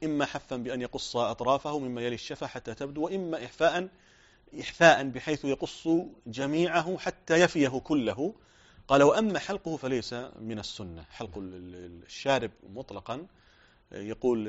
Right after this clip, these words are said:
رحمه الله أن، إنه ليس من السنة. ما هي الأدلة على القص؟ نحن قلنا إنه يشرع القص ويشرع الحث، آه، وكلاهما جاءت بها السنة. جاء في بعض الألفاظ كما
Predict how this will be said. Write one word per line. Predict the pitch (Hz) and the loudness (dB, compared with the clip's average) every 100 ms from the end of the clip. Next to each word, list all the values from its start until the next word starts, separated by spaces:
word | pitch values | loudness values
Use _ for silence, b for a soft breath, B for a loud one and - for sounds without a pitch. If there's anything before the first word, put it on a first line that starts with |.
| 101 98 92 110 | -6 -8 -10 -12
رحمه | - 110 104 | -12 -12 -10
الله | 104 107 | -12 -12
أن، | 104 120 | -14 -12
إنه | 104 98 98 | -12 -12 -10
ليس | 110 98 104 | -10 -8 -10
من | 107 - 98 98 - | -12 -12 -14 -14 -16
السنة. | 73 - - 78 73 _ _ _ b b b b - | -14 -14 -14 -14 -20 _ _ _ b b b b -12
ما | 92 107 220 | -8 6 8
هي | 233 240 | 10 10
الأدلة | 185 220 233 190 | 8 6 8 10
على | 208 208 151 | 12 10 8
القص؟ | - 139 139 | 0 -4 -4
نحن | 165 | 0
قلنا | 160 196 180 185 | 4 6 6 2
إنه | 165 175 160 165 - | 2 -2 0 -2 -2
يشرع | 175 - 139 | -2 2 2
القص | 143 190 - - - | 2 0 0 -8 -14
ويشرع | 135 143 143 - 175 - 165 - | 2 6 6 4 -2 4 4 4
الحث، | 160 190 - - - - _ _ b b b b - | -4 -8 -8 -14 -20 -20 _ _ b b b b -10
آه، | 120 113 117 110 - - | -4 -2 -4 -8 -12 -6
وكلاهما | 185 202 202 175 185 | 4 10 10 10 4
جاءت | 170 185 156 160 | 6 4 4 -4
بها | 151 139 | -6 -6
السنة. | - 117 92 90 | -8 -10 -12 -8
جاء | 127 143 | -4 -4
في | 139 | 0
بعض | 139 127 | 0 0
الألفاظ | 110 104 117 151 | -4 -2 0 0
كما | - 120 113 104 | -4 -10 -10 -12